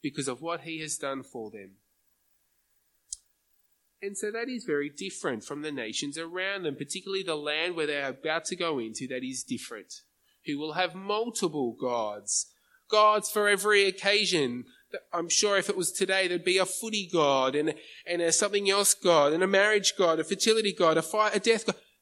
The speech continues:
They had gods for every occasion. But there was no God who rescued them on eagle's wings types of gods. You see, they were to be different,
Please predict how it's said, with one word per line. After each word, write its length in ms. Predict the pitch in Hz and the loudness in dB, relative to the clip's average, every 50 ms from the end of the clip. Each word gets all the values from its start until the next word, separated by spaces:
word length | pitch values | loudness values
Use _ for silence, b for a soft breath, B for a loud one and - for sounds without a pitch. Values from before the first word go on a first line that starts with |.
| _ - | _ -2
They 140 | 180 185 170 | 0 0 0
had 240 | 151 165 151 156 | 0 -2 -4 -2
gods 360 | - 202 208 208 208 202 202 - | 0 2 4 4 4 2 0 -4
for 160 | - - 190 | -4 -2 -2
every 320 | 190 185 185 190 185 185 | -2 -2 -2 -2 0 0
occasion. 680 | 180 180 - - 160 147 135 117 123 120 101 92 101 - _ _ _ _ _ _ _ _ _ _ _ _ _ _ _ - | 0 -2 -2 -2 0 0 0 0 -2 -4 -6 -8 -12 -18 _ _ _ _ _ _ _ _ _ _ _ _ _ _ _ -6
But 120 | 190 190 | -4 2
there 120 | 226 220 220 | 2 2 4
was 180 | 220 214 220 | 2 0 -2
no 320 | 226 240 269 302 330 330 302 | -4 -2 -2 -2 -2 -2 -4
God 520 | - - 160 143 131 127 127 131 131 - - | -2 0 0 2 2 2 0 -2 -4 -6 -8
who 260 | 185 175 160 156 165 | -8 -8 -8 -6 -4
rescued 640 | 190 202 226 - - - - - - 175 156 139 | -4 -4 -2 0 0 0 0 -2 -4 -8 -8 -4
them 220 | 151 147 139 139 147 | -4 -4 -2 -2 -2
on 160 | 156 165 165 - - | -2 -2 -4 -6 -6
eagle's 480 | 147 135 127 139 135 160 165 175 165 175 | -6 -6 -6 -4 -2 -2 -2 -2 -2 -6
wings 840 | 185 214 233 247 240 233 208 175 147 127 113 98 - - - - _ _ _ _ _ - - - - | -6 -6 -4 -4 -4 -4 -2 -2 -2 -2 -4 -4 -4 -4 -4 -6 _ _ _ _ _ -16 -14 -10 -6
types 500 | 151 143 135 123 123 - - - - - - | -4 -2 -2 -2 -4 -6 -8 -10 -10 -10 -10
of 200 | 143 131 120 120 - | -10 -10 -10 _ -6
gods. 680 | 139 123 117 113 104 98 98 - - - - - - - _ _ _ _ _ _ _ _ _ _ _ _ _ _ _ _ _ _ _ _ _ _ _ _ _ _ _ _ | -4 -4 -2 -2 -4 -4 -8 -8 -6 -6 -6 -6 -10 -12 _ _ _ _ _ _ _ _ _ _ _ _ _ _ _ _ _ _ _ _ _ _ _ _ _ _ _ _
You 120 | - 156 147 | -8 -4 0
see, 160 | - 175 170 | 0 0 2
they 180 | 180 190 208 | 2 2 0
were 100 | 214 208 196 | 0 -2 -2
to 120 | - 180 | -4 -4
be 240 | 170 165 151 143 - | -4 -6 -8 -8 -8
different, 520 | - 175 160 - - - 127 98 87 - | -8 -6 -6 -6 -8 -8 -8 -8 -8 -8